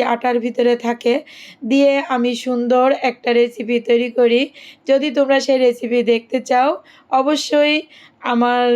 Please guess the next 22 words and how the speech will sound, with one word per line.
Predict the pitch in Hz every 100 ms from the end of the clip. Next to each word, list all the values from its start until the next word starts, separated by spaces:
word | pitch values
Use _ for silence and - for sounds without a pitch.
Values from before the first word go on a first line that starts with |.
| 233
ভিডিওতে | 220 240 269 277 285
কমেন্ট | 285 240 247 254
করো, | - 247 247 294 - _ _
তাহলে | 254 269 294
পরবর্তী | 285 269 240 233 240 - 247 247 240 233
কোনো | 247 247 240
ভিডিওতে | 240 226 233 233 254 311
আমি | 311 247
তোমাদের | 233 233 226 226
মাঝে | 233 220 302 - - - -
শেয়ার | - - 262 233
করব। | 240 226 190 196 196 _ _ _ _
তো | 254
দেখো, | 269 262 285 285 349 - -
এই | 254
যে | 233 269
কাচ্চি | 254 247 -
বিরিয়ানিটা | 233 247 247 240 233 240 302 339
এত | 240 233 - 285
সুন্দর | - - - 269 262
হয়েছিল, | 254 247 247 254 233 254 320 - - - -
মাংসটা | 247 277 285 247